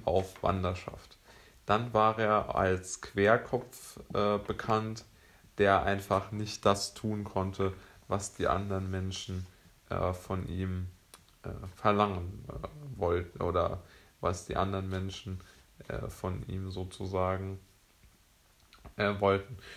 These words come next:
Und er hatte auch keine so wirklichen Job, aber er hatte ein gut Talent dafür, sich, äh, sagen wir mal, bei Frauen, äh, beliebt zu machen und hatte da auch sehr großen Erfolg auf dem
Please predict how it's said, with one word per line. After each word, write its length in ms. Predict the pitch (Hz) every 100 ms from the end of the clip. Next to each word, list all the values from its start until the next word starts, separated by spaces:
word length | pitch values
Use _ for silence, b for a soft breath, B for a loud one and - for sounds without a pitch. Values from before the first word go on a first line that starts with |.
| B -
Und 240 | 113 113 -
er 220 | 101 107
hatte 240 | 123 127
auch 260 | 101 104 -
keine 640 | - 107 110 110 104 104
so 220 | 101 98 101
wirklichen 600 | 113 113 104 - 95 92
Job, 320 | - 135 - B B B B -
aber 340 | 98 113 120
er 200 | - 101
hatte 240 | 107 113 107
ein 360 | 104 101 98
gut 280 | 98 101 -
Talent 420 | 101 98 98 113
dafür, 480 | 113 113 - 107 104
sich, 360 | 101 101 - -
äh, 240 | 95 87
sagen 200 | 98 95
wir 100 | 95
mal, 340 | 92 95 92 92 B B B _ _ -
bei 160 | -
Frauen, 600 | 92 - 98 107 110 107
äh, 180 | 101 98
beliebt 440 | 95 98 104 120
zu 140 | - 123
machen 360 | 120 123 127
und 200 | 107 95
hatte 240 | 104 98 101
da 140 | -
auch 260 | - - 98
sehr 240 | - 98
großen 460 | 95 - 104 - 101
Erfolg 520 | 95 - 98 107 113
auf 200 | 101 95
dem 180 | 95